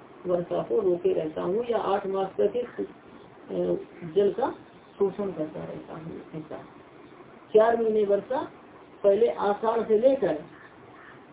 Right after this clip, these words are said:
और कार्तिक तक वर्षा चलती थी लगातार। जो कोई पुराने लोग हैं उनको पता होगा, बहुत, बहुत बारिश होती थी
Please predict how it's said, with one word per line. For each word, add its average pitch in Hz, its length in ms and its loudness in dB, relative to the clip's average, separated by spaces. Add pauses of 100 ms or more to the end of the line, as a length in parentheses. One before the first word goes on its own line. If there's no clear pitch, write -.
और 190 280 2 (160)
कार्तिक 214 480 0 (160)
तक - 160 2 (220)
वर्षा 180 340 -2
चलती 175 340 -6
थी - 200 -12 (1200)
लगातार। 160 600 -2 (320)
जो 175 220 0
कोई 185 180 2
पुराने 190 380 -2
लोग 202 220 4
हैं 196 100 2
उनको 190 240 0
पता 180 220 -2
होगा, 160 240 2
बहुत, 175 320 0
बहुत 196 240 -2
बारिश 170 340 -2
होती - 240 -8
थी - 200 -16